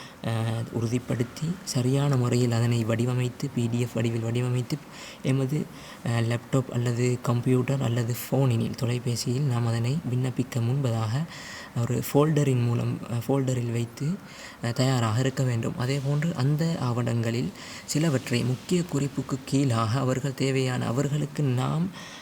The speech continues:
அ, போஸ்ட், ரெஜிஸ்டர் போஸ்ட் வழங்க வேண்டிய ஆவணங்கள் என்று சொல்லி சில முக்கிய விடயங்கள் அவர்கள் குறிப்பிட்டு காட்டிருக்கின்றார்கள். அந்த ஆவணங்களையும் தேவையான தகவல்களோடு நாம் ரெஜிஸ்டர் போஸ்ட் வழங்க வேண்டும். அ,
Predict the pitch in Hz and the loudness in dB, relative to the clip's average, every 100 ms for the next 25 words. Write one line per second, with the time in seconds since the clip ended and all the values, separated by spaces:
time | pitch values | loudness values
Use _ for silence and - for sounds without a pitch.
0 | - 120 120 120 - 139 123 - - 123 | -8 -4 -2 -2 -2 0 -2 -6 -2 0
1 | 135 - 147 135 131 127 - 120 139 139 | 0 0 0 0 -2 -2 0 0 2 2
2 | 135 135 131 120 131 131 127 120 117 110 | 2 2 2 2 2 2 0 0 -2 0
3 | 117 135 131 127 120 - 147 131 127 - | -2 0 0 0 0 0 0 0 -2 -8
4 | - - - 120 139 127 143 123 127 120 | -14 -12 -2 0 2 2 0 2 2 0
5 | 143 143 127 135 127 117 120 120 117 113 | 0 0 0 -2 -2 -2 -4 -2 0 0
6 | 113 113 - 127 147 156 120 117 117 113 | -2 -2 -4 -2 2 4 4 4 2 2
7 | 120 113 143 131 135 143 143 147 156 165 | 0 -2 -2 -2 0 0 0 0 0 0
8 | 185 - - - - 120 127 120 117 113 | -2 -8 -14 -6 -2 2 2 0 0 0
9 | 117 135 117 120 117 120 123 - 120 - | 0 0 0 -2 0 -2 -2 -4 -6 -4
10 | 123 - - - - - 120 113 117 127 | -6 -6 -8 -14 -16 -2 0 2 0 0
11 | 123 120 - - - - - - - | 0 0 -4 -8 -14 -14 -14 -14 -4